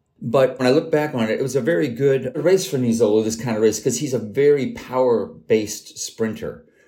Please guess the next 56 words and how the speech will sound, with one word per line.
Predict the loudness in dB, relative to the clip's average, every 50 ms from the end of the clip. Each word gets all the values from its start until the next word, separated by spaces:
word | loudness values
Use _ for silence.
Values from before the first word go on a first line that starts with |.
| _ _ _ -14
Um, | -10 -8 -6 -6 -6 -6 -8 -8
and | -8 -6 -6 -6 -6 -8 -10 -12 -16 _
he's | -8 -6 -4 -2 -2 -2
a | -4
strong | -6 -6 -6 -4 -2 0 0 0 0 0 -4 -6 -8 -6
guy | -4 -4 -2 -2 -2
who | -2 0
can | 0 0 2
get | 2 2
over | 2 2 -2 -4
climbs | -10 -10 -8 -6 -6 -6 -6 -6
and | -8 -8
stuff. | -8 -8 -6 -6 -6 -6 -8 -8
And, | -8 -8 -6 -4
like, | -4 -4 -4 -2 -2
I | -2
remember | -2 -2 -2 -2 -2 -2
the | -2 -2
stage | -4 -2 -2 -2 -2 -2 -2
that | -4 -4
he | -4 -4
won, | -6 -4 -6 -4 -4
was | -6 -6 -8
it | -10 -12
two | -10 -8
years | -6 -4 -4 -6 -6
ago | -6 -2 -2 -2 0
in | 0
the | -2 -4
Giro | -6 -6 -4 -2 -2
d'Italia? | -2 -4 -4 -4 -4 -2 -2 -2 -2 -4 -4 -8 -14 -20 -20 -20 -20 -20 _
He | -8 -6 -6 -4
put | -2 -2 -2 0
on | 0 0 -2
some | -2 -2 -2 -2 -2
gigantic | -2 -2 -2 -4 -6 -6 -6 -4 -2 -2 -2 -2 -2 -4 -6 -6 -6
chain | -8 -6 -4 -2 -2 -2 -2 -2 -2
ring. | -2 -4 -6 -8 -12 -14 -16 _ _ _ _ -6
I | -2 -2
mean, | -2 0
it | -2
was | -2 -4
just, | -4 -8 -8 -4 -2
like, | -2 -2 -2 -4
this | -6 -6 -6
gigantic | -6 -2 0 2 2 2 2 0 0 -2 -2 -4 -6 -8 -8 -8 -6
gear. | -4 -4 -2 0 -2 -2
So | -2 -2 0 0 0 -2 -4 -10 -20 _ _ -10
it's | -8 -6 -4
one | -4 -2
of | 0
those | 0 -2 -2 -2
things | -2 -2 0
when | 0 0
he | 0 0 -2
can | -2 -2 -2 -2 -2 -4 -4 -8